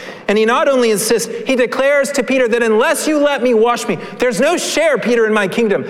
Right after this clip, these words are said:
There's no share in my glory. There's no share in this new community that I'm building around myself.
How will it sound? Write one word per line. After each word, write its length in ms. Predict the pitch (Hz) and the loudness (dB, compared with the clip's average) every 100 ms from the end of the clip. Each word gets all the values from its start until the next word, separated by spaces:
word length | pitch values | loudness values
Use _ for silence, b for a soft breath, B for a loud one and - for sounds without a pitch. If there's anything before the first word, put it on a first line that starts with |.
| B - | B -4
There's 200 | 214 226 | 0 0
no 140 | 285 | 0
share 420 | - 269 262 269 | 0 0 2 2
in 120 | 240 | 2
my 120 | 226 208 | 0 2
glory. 300 | 208 220 202 | 2 2 2
There's 200 | 202 202 | 2 2
no 160 | 285 | 0
share 420 | 254 - 269 254 214 | 0 0 0 2 2
in 80 | |
this 180 | 214 - | 0 0
new 160 | 247 240 | 0 0
community 440 | 240 214 220 170 | 0 2 2 0
that 360 | - - - 214 | -4 -6 0 2
I'm 220 | 214 175 | 2 2
building 380 | 214 220 214 202 | 2 2 2 0
around 260 | 190 190 | 2 0
myself. 760 | 180 160 - 165 123 117 - - | 0 0 0 0 -2 -6 -14 -18